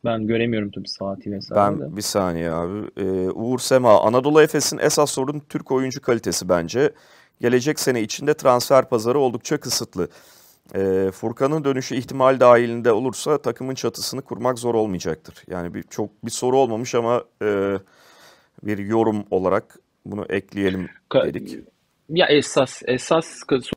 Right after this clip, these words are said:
Speaker 1: sorunun bu olduğunu düşünmüyorum ama sorunlardan birinin bu olsun. Yani
Speaker 2: Hı hı.
Speaker 1: esas, esas sorun bu değil ama bence. Ama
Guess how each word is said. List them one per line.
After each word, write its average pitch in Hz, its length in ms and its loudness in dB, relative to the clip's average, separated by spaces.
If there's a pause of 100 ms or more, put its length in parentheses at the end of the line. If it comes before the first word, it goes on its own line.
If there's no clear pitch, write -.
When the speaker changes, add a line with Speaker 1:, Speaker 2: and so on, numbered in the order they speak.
(220)
Speaker 1:
sorunun 143 280 4
bu 143 60 6
olduğunu 143 280 4
düşünmüyorum 156 520 0
ama 135 140 -2
sorunlardan 139 680 2
birinin 127 320 2
bu 123 60 2
olsun. - 200 -6 (580)
Yani 87 220 -6
Speaker 2:
Hı 104 40 -10
hı. 123 60 -12 (400)
Speaker 1:
esas, - 540 -4
esas 123 320 -2
sorun 175 260 0
bu 202 80 4
değil 151 200 6
ama 107 160 -2
bence. 98 340 -8
Ama 117 140 -10